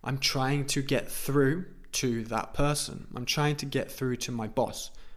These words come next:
"Hello? Ah, hi boss. Ah, I managed to get through to my boss. I managed to reach him."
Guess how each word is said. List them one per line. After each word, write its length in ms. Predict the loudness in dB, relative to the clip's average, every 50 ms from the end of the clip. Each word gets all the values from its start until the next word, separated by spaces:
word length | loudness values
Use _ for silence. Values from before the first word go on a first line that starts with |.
| -10
"Hello? 400 | -6 0 2 4 4 4 4 2 -4 -8 -4 0
Ah, 400 | 2 4 4 2 0 -4 -10 -16 -18 -20 -10 -2
hi 140 | 0 0
boss. 440 | 2 2 2 0 0 0 -4 -8 -8 -12 -16 -18 -18 -18 -14 -6 0
Ah, 260 | 2 2 2 2 0
I 100 | 0 -2
managed 600 | 0 0 2 4 4 6 6 4 2 0 -2 -2 -2
to 80 | -2 -2
get 300 | -2 -2 -4 -4 -4 -6
through 560 | -8 -8 -6 -2 2 4 4 4 2 0 -2
to 160 | -4 -4 -2
my 120 | -2 -2 -4
boss. 460 | -4 -4 -6 -6 -6 -8 -10 -10 -10 -12 -16 -14 -10 -6
I 80 | -4
managed 460 | -2 0 0 0 0 -2 -4 -4 -4
to 300 | -4 -4 -4 -6 -6 -8 -8 -6
reach 400 | -4 -4 -2 0 2 2 2 2
him." 260 | 2 -2 -4 -4 -6